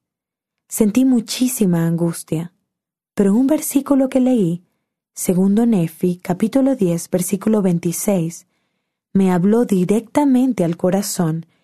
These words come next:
y me dio un sentimiento de calma. Ahora bien, amados hermanos míos, en vista de que vuestro clemente Dios nos ha dado tan gran conocimiento acerca de estas cosas,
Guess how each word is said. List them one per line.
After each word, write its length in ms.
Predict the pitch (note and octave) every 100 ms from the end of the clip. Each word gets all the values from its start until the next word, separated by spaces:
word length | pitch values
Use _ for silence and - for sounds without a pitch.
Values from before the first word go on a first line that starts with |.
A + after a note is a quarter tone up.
| _ _ _
y 100 | A3+
me 180 | G3+ F#3+
dio 200 | G3+ C#4
un 120 | D#4
sentimiento 680 | - A3 G3+ F3+ E3+ E3+ F3+
de 180 | F3 F3
calma. 540 | G3 A3+ G#3+ D#3+ D3+ _ _ _ _ _ _ _ -
Ahora 400 | G#3+ B3 D4+ D#4
bien, 480 | A3 F3 D#3+ D#3+ _ _ _ _
amados 500 | G#3+ G3 G#3 B3+ D4
hermanos 560 | B3 G#3 G3+ G3+ G3+ -
míos, 560 | A#3 G#3 E3 F#3 - _ _ _ _ _ _ _ _
en 180 | A3 G3+
vista 320 | A#3+ E4 -
de 140 | F4+ B3+
que 100 | G3
vuestro 420 | F3+ F3 - F#3
clemente 600 | F#3 F3 F3+ G#3 G#3 A3+
Dios 420 | A3+ G#3 D#3+ - _ _ -
nos 220 | G3 F#3
ha 80 | B3+
dado 280 | D4 C#4+ B3
tan 300 | - F#3 E3+
gran 260 | F3+ A3+ C4
conocimiento 800 | C#4 C4 - G#3+ G#3 B3 A3 E3+
acerca 400 | D#3+ F#3 F3+ F3
de 160 | E3+
estas 320 | F3 - G3
cosas, 640 | - F#3+ E3 - E3+ -